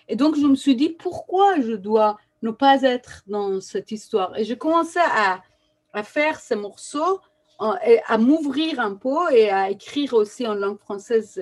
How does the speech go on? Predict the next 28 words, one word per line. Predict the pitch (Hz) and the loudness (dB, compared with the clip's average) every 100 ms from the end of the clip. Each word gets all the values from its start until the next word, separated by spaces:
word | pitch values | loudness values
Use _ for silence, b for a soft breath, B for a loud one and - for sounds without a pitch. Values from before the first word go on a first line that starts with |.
| 170 | -8
des | 175 185 | -6 -6
nouvelles | 208 202 233 214 - | 0 4 4 2 -6
ou | 190 | -12
des, | 165 165 | -10 -10
de | 156 165 | -10 -14
ces | 165 190 | -12 -10
morceaux | 180 - - | -10 -10 -10
poétiques. | 196 190 180 - 381 - b b b b | -8 -8 -8 -6 -6 -6 b b b b
Et | 220 | -10
ce | - | -6
qui | 330 359 | -4 -2
m'étonne, | 349 277 269 330 349 302 180 151 _ _ _ _ | 0 0 -2 2 4 4 2 -6 _ _ _ _
c'est | - 254 247 | -6 -6 -2
que | 269 269 214 - _ _ _ | 4 4 4 -2 _ _ _
quand | - 294 330 | -2 0 0
je, | 262 | -2
par | - 240 | -6 -2
exemple, | 233 220 269 269 | -2 0 -2 -2
si | 311 | -6
ça | 285 277 | -2 0
vient | 247 269 254 | 0 0 0
en | 240 | -2
persan, | 247 - - 226 | -10 -10 -6 -4
après | 180 180 - 220 | -4 -4 -4 -2
je | 208 | 0
l'autotraduis | 214 226 269 269 240 226 196 220 214 - | 0 0 -4 -4 -4 -4 -4 -8 -8 -10
en | 175 170 | -12 -14
français, | - 170 165 - 269 370 | -12 -14 -14 -4 -2 -2